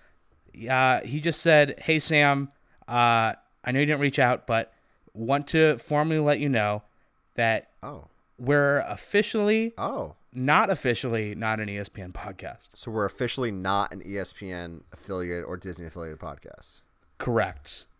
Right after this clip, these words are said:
Speaker 1: Um, he just wanted to let us know, um, that, yeah, we're,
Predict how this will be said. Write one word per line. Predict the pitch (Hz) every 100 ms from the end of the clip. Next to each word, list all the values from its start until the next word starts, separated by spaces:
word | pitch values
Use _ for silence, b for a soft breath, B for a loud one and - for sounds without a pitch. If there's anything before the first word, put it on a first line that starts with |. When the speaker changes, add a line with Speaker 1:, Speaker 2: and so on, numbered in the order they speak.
| -
Speaker 1:
Um, | 107 107 104 101 98 107
he | 135
just | 143 -
wanted | 151 147
to |
let | 135 131
us | 131 131
know, | 123 120 117 - - - - - - - -
um, | 110 104 98 95 92 90 - 107
that, | 110 104
yeah, | 120 92
we're, | 92 110